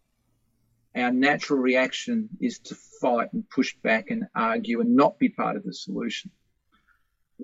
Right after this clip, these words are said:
But we are part of the solution, because every man, as you and I have spoken about, wants to be their very best. And if we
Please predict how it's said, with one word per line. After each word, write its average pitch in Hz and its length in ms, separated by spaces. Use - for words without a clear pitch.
But 151 160
we 147 140
are 151 240
part 117 260
of 90 80
the 90 60
solution, - 560
because 143 160
every 147 320
man, 135 280
as 113 100
you 135 140
and 127 100
I 123 80
have 117 100
spoken 127 440
about, 110 240
wants 123 400
to - 100
be 120 160
their 113 180
very 113 280
best. 117 300
And 123 60
if - 120
we 120 160